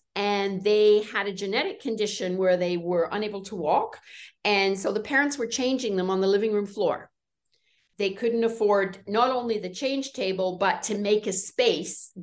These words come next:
large enough for this thing. So again, we helped out with that. So it's all kinds of things from ramps to re-, this year we funded respite care for a family where the little girl was going blind.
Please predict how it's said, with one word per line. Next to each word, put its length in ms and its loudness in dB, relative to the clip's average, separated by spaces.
large 360 4
enough 280 -4
for 120 -4
this 220 -4
thing. 240 -6
So 220 0
again, 380 -4
we 180 2
helped 320 -2
out 200 0
with 160 -4
that. 260 -2
So 220 6
it's 260 -2
all 400 4
kinds 460 2
of 140 -2
things 300 -4
from 220 -2
ramps 600 0
to 360 2
re-, 240 2
this 240 2
year 80 0
we 120 2
funded 360 2
respite 480 -2
care 340 -10
for 180 4
a 100 0
family 440 0
where 160 2
the 80 -4
little 340 -4
girl 280 0
was 160 -6
going 260 -4
blind. 480 0